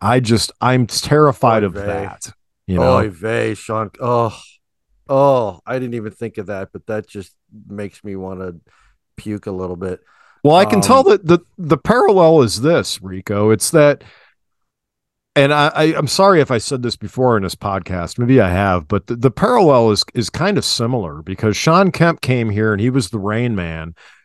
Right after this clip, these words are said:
Speaker 1: and it was a huge trade Wayne Embry pulled off. And if you remember, that Cavs nucleus with Sean Kemp was pretty damn good, man. And people were excited. And then this Sports Illustrated story comes out about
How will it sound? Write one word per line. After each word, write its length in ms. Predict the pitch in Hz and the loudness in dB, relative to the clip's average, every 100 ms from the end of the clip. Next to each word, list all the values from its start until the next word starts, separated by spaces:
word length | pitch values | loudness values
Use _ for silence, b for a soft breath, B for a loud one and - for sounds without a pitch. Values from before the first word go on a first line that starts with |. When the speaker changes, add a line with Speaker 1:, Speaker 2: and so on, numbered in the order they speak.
| b | b
Speaker 1:
and 140 | 110 | 0
it 40 | 123 | 2
was 180 | 110 | 2
a 40 | 104 | 0
huge 540 | - 165 196 196 - | 2 4 6 6 2
trade 500 | - 139 131 117 95 | -2 2 4 4 0
Wayne 280 | 92 107 107 | -2 -2 0
Embry 420 | 110 113 104 98 | 0 0 -2 -4
pulled 320 | - 113 107 | -4 -2 0
off. 360 | 98 104 90 - | 2 2 0 -4
And 80 | 90 | -12
if 120 | - | -4
you 60 | 120 | 0
remember, 340 | 127 208 151 | 2 4 4
that 280 | 113 175 190 | 4 0 -2
Cavs 440 | - 139 127 95 | -4 -2 -2 -4
nucleus 760 | 101 117 - 113 87 85 - 92 | -2 -4 -2 -4 -4 -6 -8 -8
with 140 | 87 | -8
Sean 500 | - 117 110 101 98 _ | -2 2 2 0 -4 _
Kemp 380 | - 113 92 - | -2 -2 -2 -6
was 180 | 85 - | -12 -12
pretty 280 | - 202 | -4 0
damn 420 | 110 95 101 92 78 | 0 0 -2 -4 -4
good, 380 | 98 107 82 | 0 0 -2
man. 320 | 71 76 80 82 B B B B _ | -6 -14 -14 -16 B B B B _
And 480 | 120 120 120 120 117 _ _ _ _ - - | 0 2 2 0 -4 _ _ _ _ -18 0
people 260 | 185 226 | 2 6
were 200 | 208 185 | 6 6
excited. 720 | 120 - 131 135 190 - - _ _ _ _ _ | 4 2 4 4 2 0 -8 _ _ _ _ _
And 180 | 113 123 | -2 4
then 160 | 139 139 | 4 4
this 220 | 127 - - _ | 2 2 -8 _
Sports 480 | - - 190 214 185 | -10 0 0 2 0
Illustrated 640 | 180 180 - 120 104 98 | 2 0 0 -2 0 -2
story 460 | 80 - 113 107 104 | -6 -4 -2 0 -2
comes 380 | - 135 123 113 | -6 -6 -4 0
out 380 | 120 110 87 _ | 2 0 -2 _
about 680 | - 92 95 104 107 107 - | -12 -8 -2 0 -2 -4 -10